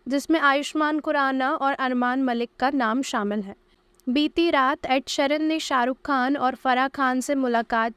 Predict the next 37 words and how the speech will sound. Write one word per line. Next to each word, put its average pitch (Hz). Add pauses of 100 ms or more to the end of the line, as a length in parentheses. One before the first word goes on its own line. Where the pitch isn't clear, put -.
(120)
की। 269 (460)
इस 302
मौके 320
की 339
एक 330
तस्वीर 294
सामने 277
आई 254
है, 262
जिसमें 277 (100)
तीनों 302
ही 320
सुपरस्टार्स 262
एक 269
साथ 262 (140)
पोज 262
देते 233
दिख 247
रहे 196
हैं। 202 (560)
वहीं 302
शाहरुख 294
खान 311
और 311
एड 285
शेरन 277
का 277
एक 269
वीडियो 269
भी 302
सामने 262
आया 226
है। 226 (720)
इसी 294
वीडियो 311
में 330
शाहरुख 277